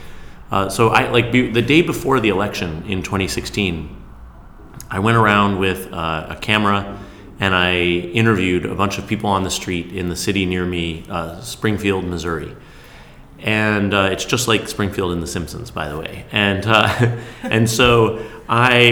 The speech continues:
and, and so I interviewed people and I said, "What?" And this was after two years of, you know, Donald Trump campaigning and Hillary Clinton campaigning. And I said, "What does Donald Trump say he's going to do when he's president?"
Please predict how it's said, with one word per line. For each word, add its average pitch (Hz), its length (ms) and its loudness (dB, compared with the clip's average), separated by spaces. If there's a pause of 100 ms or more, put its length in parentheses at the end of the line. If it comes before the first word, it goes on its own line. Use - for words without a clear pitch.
(140)
and, 127 200 2
and 123 120 0
so 131 80 4
I 127 60 8
interviewed 160 340 6
people 117 200 2
and 113 100 6
I 113 80 6
said, 110 460 2
"What?" 170 340 0
And 135 100 4
this 175 120 2
was 160 120 2
after 127 480 2
two 190 240 -2
years 101 540 2
of, 95 340 -4
you 104 60 0
know, 98 120 0
Donald 107 400 0
Trump 98 300 -2
campaigning 92 800 -4
and 85 420 -4
Hillary 95 400 0
Clinton 92 400 -4
campaigning. 85 600 -8 (420)
And 101 100 0
I 98 100 2
said, 98 360 0
"What 180 220 -6
does 156 200 -6
Donald 117 420 -2
Trump 95 340 -4
say 135 420 -4
he's 110 240 -4
going 98 240 -4
to 90 60 -2
do 85 320 -4
when 85 180 -8
he's 85 160 -10
president?" 76 500 -12